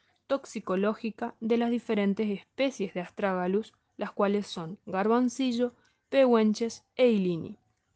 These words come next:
Para ello se realizaron ensayos en los cuales se expuso la línea celular a diferentes concentraciones de estos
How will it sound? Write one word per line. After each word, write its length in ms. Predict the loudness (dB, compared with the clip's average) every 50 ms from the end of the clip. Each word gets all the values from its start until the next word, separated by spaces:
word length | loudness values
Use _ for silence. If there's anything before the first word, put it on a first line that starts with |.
| _ _ _ _ _ _ _ _ _ _ _ _ _ _ -20 -20 -20 -20 -20 _ _
Para 260 | -6 -2 0 2 4 6
ello 300 | 6 6 6 4 2 0
se 160 | 0 -2 -4
realizaron 580 | -4 -4 -4 -4 -4 -4 -4 -4 -2 -2 0
ensayos 720 | 0 -2 -2 -4 -4 -2 -2 -2 -2 -2 -4 -6 -8 -12 _ _ _
en 140 | -4 -2 -2
los 140 | -2 -4 -4
cuales 460 | -2 0 0 0 0 -2 -4 -6 -18 _
se 240 | -18 -12 -10 -8 -8
expuso 680 | -8 -10 -14 -20 -12 -8 -6 -6 -6 -6 -6 -6 -4
la 120 | -4 -4
línea 340 | -2 -2 0 0 -2 -2 -4
celular 480 | -4 -4 -2 0 0 0 0 -2 -4 _ _ _ _ _ _ _ _ 0
a 100 | 2 2
diferentes 520 | 2 2 2 2 2 2 2 0 -2 -4
concentraciones 1000 | -4 -4 -4 -2 -2 -4 -4 -4 -4 -6 -8 -6 -6 -2 0 0 0 -2 -2 -4
de 100 | -6 -6
estos 480 | -6 -8 -10 -10 -10 -10 -10 -12 -20